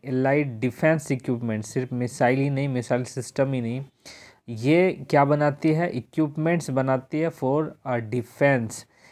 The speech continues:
डिफेंस के लिए बहुत सारे आइटम्स बनाती है। डिटेल्स वाली वीडियो मैं already आपको बता चुका हूँ कि भारत डायनामिक्स एक बहुत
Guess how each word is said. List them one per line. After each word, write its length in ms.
डिफेंस 640
के 140
लिए 180
बहुत 420
सारे 240
आइटम्स 420
बनाती 460
है। 120
डिटेल्स 480
वाली 220
वीडियो 520
मैं 100
already 440
आपको 320
बता 300
चुका 320
हूँ 160
कि 60
भारत 320
डायनामिक्स 680
एक 300
बहुत 440